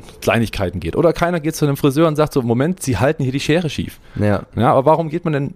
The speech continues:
Speaker 1: zu, oder hört man denn Wissenschaftler in Sachen Wirtschaft und
Speaker 2: Ja.
Speaker 1: sagt denen einfach, "Äh, nö,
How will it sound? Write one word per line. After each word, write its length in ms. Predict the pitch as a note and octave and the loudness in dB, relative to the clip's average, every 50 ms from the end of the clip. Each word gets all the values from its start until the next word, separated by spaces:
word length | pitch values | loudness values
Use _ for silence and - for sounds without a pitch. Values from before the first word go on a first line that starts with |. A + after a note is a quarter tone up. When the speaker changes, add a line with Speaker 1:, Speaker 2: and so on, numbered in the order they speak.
| _ _ - | _ _ -8
Speaker 1:
zu, 200 | - - - - | -6 -6 -6 -2
oder 220 | - A2 G2+ G2+ | 0 2 2 4
hört 160 | A2 C#3+ D#3+ - | 4 4 4 2
man 100 | D#3 C#3+ | 0 -2
denn 140 | C3 A#2+ | 0 0
Wissenschaftler 720 | B2 D#3+ - G3 - - F3+ E3 - - - F#3+ F#3 - - | 0 0 0 0 0 2 0 0 0 0 2 2 2 2 0
in 280 | - A2+ A2 - - - | -2 -2 -4 -4 -6 -8
Sachen 340 | - G2+ G#2 F#2+ - F#2+ F#2 | -2 0 0 0 2 2 2
Wirtschaft 480 | A#2 C3 - - - - - - - - - - | 2 2 0 -2 -4 -4 -4 -8 -12 -20 -20 -6
und 140 | - - G2+ | -4 0 2
Speaker 2:
Ja. 60 | G2+ | 2
Speaker 1:
sagt 200 | A#2+ C#3 D#3 - | 2 2 2 2
denen 120 | D#3+ D3 A2 | 0 0 2
einfach, 380 | F#2+ C#3 C#3+ - D#3 C#3+ - - - - - - - - - - - - - | 0 0 2 2 2 2 0 -4 -16 -20 -20 -20 -20 -20 -20 -20 -8 -2 2
"Äh, 200 | A#2 B2 B2 - - | 2 4 2 2 2
nö, 280 | D3+ F3 G3 F3+ G#2+ | 4 4 6 6 4